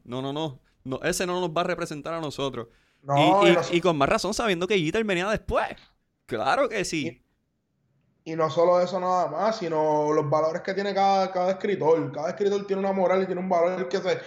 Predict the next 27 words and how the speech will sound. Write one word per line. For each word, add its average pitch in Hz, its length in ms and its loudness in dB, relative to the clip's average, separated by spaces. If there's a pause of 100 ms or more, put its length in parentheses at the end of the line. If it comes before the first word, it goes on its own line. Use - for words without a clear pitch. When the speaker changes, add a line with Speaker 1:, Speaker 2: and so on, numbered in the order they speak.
(240)
Speaker 2:
que, 175 140 4 (420)
que 170 120 0
se 160 140 -4
deja 143 240 0
llevar 165 440 4
el, 151 420 -4
el 143 240 -4
diario. 143 540 2
So, 131 420 -10 (220)
en 180 200 -4
verdad 190 260 2
le 208 80 4
hubiese 185 200 0
costado 190 280 -6
dos 156 340 2
o - 20 -8
tres 156 160 -4
votos, 156 220 -6
en 151 80 -12
mi 165 40 -6
opinión. 165 560 -4
No 139 140 -2
creo 147 220 0
que 147 80 0
le 151 60 0
hubiese 147 220 -2
costado 139 680 2